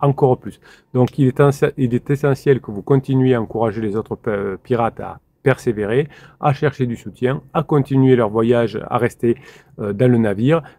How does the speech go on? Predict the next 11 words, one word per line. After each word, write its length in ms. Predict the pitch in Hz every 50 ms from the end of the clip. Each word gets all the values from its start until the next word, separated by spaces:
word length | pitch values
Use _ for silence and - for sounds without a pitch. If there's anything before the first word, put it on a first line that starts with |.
| -
même 360 | 117 117 131 143 151 151 135 110
lorsqu'ils 440 | 107 113 117 120 123 - 127 113
se 100 | - 107
sentent 320 | - - 113 120 127 - 113
au 60 | 101
bord 180 | 98 113 117 113
du 120 | 107 104
re-, 340 | 107 107 110 107 107 101 101
euh, 40 | 98
du 140 | 98 110
renoncement. 560 | 110 107 107 107 107 101 - 117 107 98 87